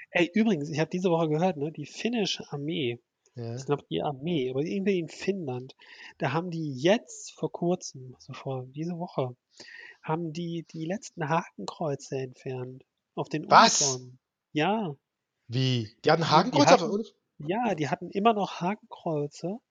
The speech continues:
Speaker 1: ähm, als Symbole, als militärische Symbole auf irgendwelchen Uniformen und sogar auf, ähm, irgendwelchen, ähm, Gewehren oder so. Die hatten, du kennst es ja, wenn die, diese alte K achtundneunzig von Mauser,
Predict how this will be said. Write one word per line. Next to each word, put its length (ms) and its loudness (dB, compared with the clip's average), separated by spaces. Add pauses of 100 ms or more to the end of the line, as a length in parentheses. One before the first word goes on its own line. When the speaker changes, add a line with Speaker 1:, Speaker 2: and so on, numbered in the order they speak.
(720)
Speaker 1:
ähm, 240 0
als 280 -2
Symbole, 760 -2
als 320 -2
militärische 760 -4
Symbole 600 0 (440)
auf 160 -4
irgendwelchen 500 -4 (100)
Uniformen 680 -2
und 200 -4
sogar 380 -2
auf, 320 -2
ähm, 300 -4
irgendwelchen, 680 -4
ähm, 840 -4
Gewehren 640 -4
oder 280 -4
so. 300 -6 (160)
Die 100 -2
hatten, 300 -4 (420)
du 100 -4
kennst 280 -2
es 120 -2
ja, 120 -2
wenn 140 -4
die, 240 -6 (360)
diese 240 -4
alte 320 -2
K 300 -2
achtundneunzig 680 -6
von 200 -8
Mauser, 480 -4